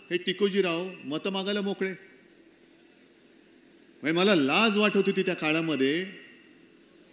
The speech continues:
ज्या प्रकारचे आरोप त्यांच्यावरती झाले होते. आणि हे आरोप झाल्यानंतर ते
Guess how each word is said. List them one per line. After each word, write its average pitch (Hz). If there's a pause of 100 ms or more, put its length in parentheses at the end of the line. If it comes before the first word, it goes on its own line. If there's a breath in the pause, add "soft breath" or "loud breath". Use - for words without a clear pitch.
(220)
ज्या 147
प्रकारचे 190
आरोप 175
त्यांच्यावरती 170
झाले 139
होते. 123 (1600)
आणि 165
हे 202
आरोप 202
झाल्यानंतर 208
ते 190